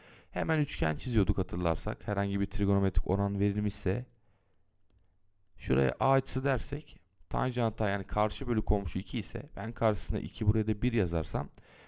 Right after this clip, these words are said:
o zaman hipotenüs Pisagor'dan kaç olacaktır? Kök beş olacaktır. Dikkat ederseniz şıklara, C şıkkı buna uyuyor, bu eşitliği sağlıyor.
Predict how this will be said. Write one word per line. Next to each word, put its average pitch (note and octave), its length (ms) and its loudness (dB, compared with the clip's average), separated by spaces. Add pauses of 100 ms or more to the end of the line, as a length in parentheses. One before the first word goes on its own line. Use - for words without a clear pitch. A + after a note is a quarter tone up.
(120)
o B2 100 0
zaman A2+ 160 2
hipotenüs G#2+ 600 4
Pisagor'dan F#2 560 2
kaç A#2 200 -2
olacaktır? E2+ 600 0 (420)
Kök - 340 2
beş A#2+ 240 0
olacaktır. E2+ 640 -4 (340)
Dikkat E3 220 0
ederseniz D3+ 360 0
şıklara, - 560 0 (520)
C B2 260 2
şıkkı - 380 -2
buna F2+ 240 6
uyuyor, F#2 580 -2 (100)
bu G#2+ 80 0
eşitliği F#2+ 320 -4
sağlıyor. F2 640 -2